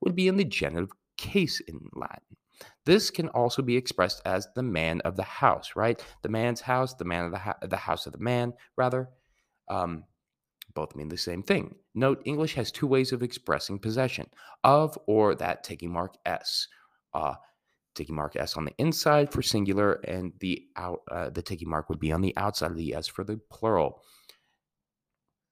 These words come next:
So, okay,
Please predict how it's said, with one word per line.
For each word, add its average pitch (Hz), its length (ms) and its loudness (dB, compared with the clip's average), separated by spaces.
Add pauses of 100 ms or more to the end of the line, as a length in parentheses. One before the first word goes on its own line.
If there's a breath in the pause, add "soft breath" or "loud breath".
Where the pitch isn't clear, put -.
(3500)
So, 85 1300 -4
okay, - 340 -8